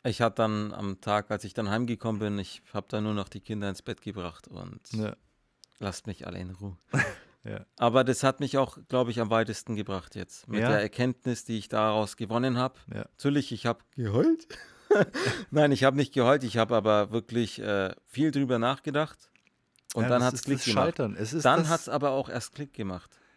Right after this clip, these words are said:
Speaker 2: Das ist das klassische Beispiel, nur wer Fehler macht, äh, der lernt auch. Das, ne, das, das Scheitern bringt uns voran.
Speaker 1: Ja.
Speaker 2: Das ist einfach, das ist kein dummer Spruch, das ist einfach so.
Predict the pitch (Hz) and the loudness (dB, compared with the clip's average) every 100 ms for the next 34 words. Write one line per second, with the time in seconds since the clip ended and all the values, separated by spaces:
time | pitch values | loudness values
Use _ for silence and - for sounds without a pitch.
0 | _ - 107 120 - - 123 139 117 120 | _ -8 -4 -4 -6 -2 -2 -2 -6 -6
1 | 95 101 117 - 120 120 123 - _ - | -4 -2 -4 -4 -2 0 -2 -8 _ -20
2 | - _ _ - 113 139 123 120 - 127 | -20 _ _ -6 0 2 2 0 0 0
3 | 127 113 107 - - - 110 104 104 104 | 0 0 -4 -6 -20 -10 -6 -4 -4 -2
4 | 107 117 - 85 - _ _ _ _ _ | -4 -4 -8 -10 -12 _ _ _ _ _
5 | _ - 101 123 120 104 123 - 113 101 | _ -12 -8 -8 -8 -8 -8 -6 -8 -8
6 | - 113 - 120 135 139 120 113 113 110 | -6 -6 -2 -2 0 -2 -2 -2 -4 -6
7 | 104 - 110 117 110 110 - 135 117 117 | -10 -6 -6 -4 -4 -4 -4 -8 -6 -6
8 | 117 - 113 127 - - - 131 123 131 | -8 -8 -10 -8 -10 -4 -2 -2 -2 -2
9 | 127 117 - 135 - 98 - 143 - 76 | -2 -4 -6 -6 -6 -8 -8 -10 -10 -12
10 | - - - 76 | -14 -14 -14 -14